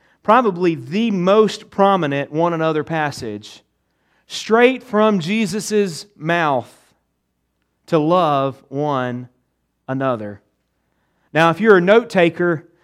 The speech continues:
you probably have this underlined in your Bible. We looked at this passage a few months ago on Sunday night.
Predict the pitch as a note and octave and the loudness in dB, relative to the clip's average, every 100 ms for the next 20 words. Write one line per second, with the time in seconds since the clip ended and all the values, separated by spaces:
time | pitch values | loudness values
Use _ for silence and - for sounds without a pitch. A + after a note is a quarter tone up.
0 | _ _ D3+ F3+ G#3 G#3+ G#3+ G3+ G3 G3 | _ _ -8 0 4 4 4 2 4 4
1 | F#3 - _ _ E3+ F#3 F3+ F#3 G3 G#3 | 2 -4 _ _ 0 2 0 0 0 0
2 | G3+ G3 G3 F#3 F3 F3+ G3 F3+ E3+ F3+ | 2 2 2 -2 0 2 2 0 0 0
3 | G3 G#3 G3+ G3 F#3 F#3 G3+ F#3+ F3 D#3 | 2 0 0 -4 -4 -2 -2 0 -4 -6
4 | D#3+ F#3+ F3+ G#3 G#3+ F3 D#3+ E3 D#3+ D#3+ | -6 -4 0 -2 -2 -4 -2 0 -2 -4
5 | F#3 F3 D#3 D#3 F3+ C#3+ C#3 - | -4 -2 -2 0 -2 -2 -6 -12